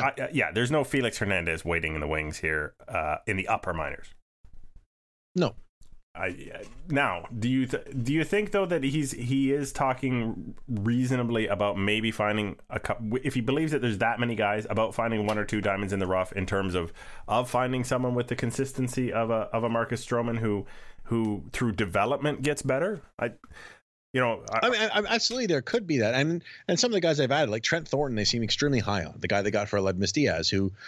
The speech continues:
Speaker 1: apparently has this extremely high spin curveball and a good fastball. And, you know, Julian Merriweather had, you know, he was a twenty-six-year-old before getting Tommy John surgery and was still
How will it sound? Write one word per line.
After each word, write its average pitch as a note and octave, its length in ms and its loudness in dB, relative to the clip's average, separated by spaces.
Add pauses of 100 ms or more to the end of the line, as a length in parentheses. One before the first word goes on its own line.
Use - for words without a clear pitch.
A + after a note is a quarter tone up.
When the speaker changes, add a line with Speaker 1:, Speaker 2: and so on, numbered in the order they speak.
Speaker 1:
apparently A#2 260 2
has G2+ 140 2
this G2+ 180 2
extremely B2 840 2
high A2+ 220 4
spin A#2 360 2
curveball G#2+ 580 2
and G#2+ 80 0
a G#2 40 2
good G#2+ 180 2
fastball. G#2+ 720 2
And, F#2 140 -10 (480)
you G#2 80 2
know, G#2 160 4
Julian C3+ 320 4
Merriweather A2+ 420 4
had, G2+ 300 0 (160)
you A#2 80 2
know, F#2+ 40 4
he A#2+ 60 4
was D3+ 100 2
a C#3+ 40 0
twenty-six-year-old C3+ 720 2
before C3+ 340 0
getting A#2+ 220 0
Tommy G2+ 300 2
John F2+ 240 2
surgery F#2+ 340 2
and G#2 80 2
was G#2+ 100 2
still A#2 380 2